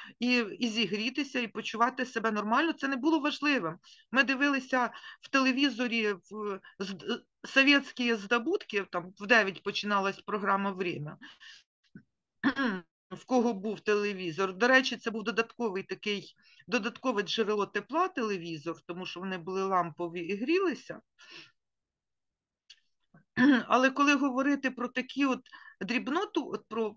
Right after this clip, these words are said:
про радянський побут, то, ну, дійсно нестерпно, дійсно, ну, треш, так не можна, так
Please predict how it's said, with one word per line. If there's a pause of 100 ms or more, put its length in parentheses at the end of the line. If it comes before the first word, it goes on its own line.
про
радянський
побут,
то,
ну,
дійсно
нестерпно,
дійсно, (200)
ну, (320)
треш, (480)
так
не
можна, (180)
так